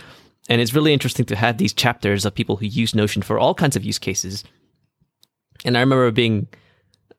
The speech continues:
rel-, relatively involved in that because I was using Notion for quite a while, uh, last year, and just following the threads of all these experts and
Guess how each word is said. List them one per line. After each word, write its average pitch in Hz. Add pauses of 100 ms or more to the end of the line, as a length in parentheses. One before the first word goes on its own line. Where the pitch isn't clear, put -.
(120)
rel-, 160
relatively 131
involved 110
in 104
that 101
because 101
I 98
was 98
using 113
Notion 101
for 98
quite 107
a 98
while, 95 (640)
uh, 92
last 113
year, 92 (720)
and 117
just 139
following 147
the 107 (500)
threads 143
of 101
all 107
these 104
experts - (140)
and 95